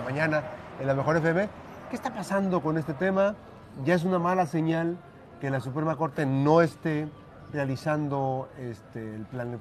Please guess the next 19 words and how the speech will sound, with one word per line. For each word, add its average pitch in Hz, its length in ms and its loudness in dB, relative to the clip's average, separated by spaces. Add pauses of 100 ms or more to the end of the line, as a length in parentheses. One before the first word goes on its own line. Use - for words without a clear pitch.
la 123 80 -8
planificación. 120 640 -8 (420)
Ya 135 120 4
hay 185 80 4
incluso 185 360 -4
hasta 151 200 -6
encuestas 180 480 -8 (180)
donde 117 560 -8
siete 190 380 -2
de 135 100 -4
cada 123 640 -2 (100)
diez 165 360 -4 (380)
opinan 180 440 0
que 160 100 -10
es 143 100 -8
importante 147 540 -6
que 131 140 -8
en 113 100 -6
Colima 139 440 -4